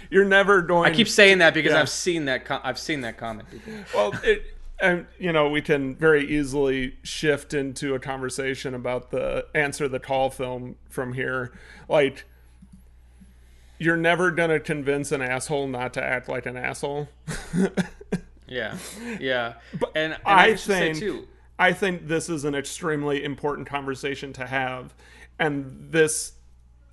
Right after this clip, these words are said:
Speaker 1: a, an episode on Ghostbusters is much more important discussing this than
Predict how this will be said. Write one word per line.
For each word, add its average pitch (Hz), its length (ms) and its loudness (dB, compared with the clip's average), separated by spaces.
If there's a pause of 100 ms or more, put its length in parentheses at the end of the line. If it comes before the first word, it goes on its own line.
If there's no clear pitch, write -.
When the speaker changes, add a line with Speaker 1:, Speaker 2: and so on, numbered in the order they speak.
(120)
Speaker 1:
a, 151 240 2 (100)
an 151 140 -2
episode 165 460 2
on 143 160 0
Ghostbusters 156 800 -2
is 147 160 -6
much 143 240 -6
more 143 160 -4
important 151 540 -8
discussing 143 500 -6
this 147 360 -4
than 131 640 -4